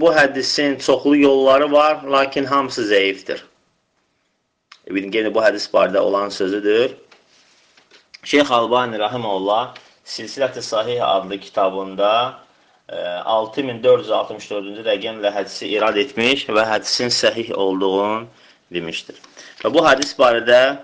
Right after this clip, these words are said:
Hafiz Şərəfüddin Əd-Dəmiyati rahimehullah buyurur ki, Muhammed ibn Hu-, Hümeyr qaviyyun, thiqatun, deyir ki, o deyir, çox etibarlı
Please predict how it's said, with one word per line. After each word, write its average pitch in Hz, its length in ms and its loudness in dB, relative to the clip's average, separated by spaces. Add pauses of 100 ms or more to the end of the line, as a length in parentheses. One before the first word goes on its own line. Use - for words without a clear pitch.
(380)
Hafiz 131 480 2
Şərəfüddin 117 920 2 (360)
Əd-Dəmiyati 107 880 2
rahimehullah 110 920 0 (340)
buyurur 110 400 2
ki, 131 300 4
Muhammed 120 520 -2
ibn 104 260 -2 (140)
Hu-, 107 340 -2
Hümeyr 123 500 0 (520)
qaviyyun, 131 760 0 (360)
thiqatun, 143 720 2 (520)
deyir 113 140 -6
ki, 123 100 -2
o 120 260 2
deyir, 104 520 2
çox 127 320 -2
etibarlı 110 1040 0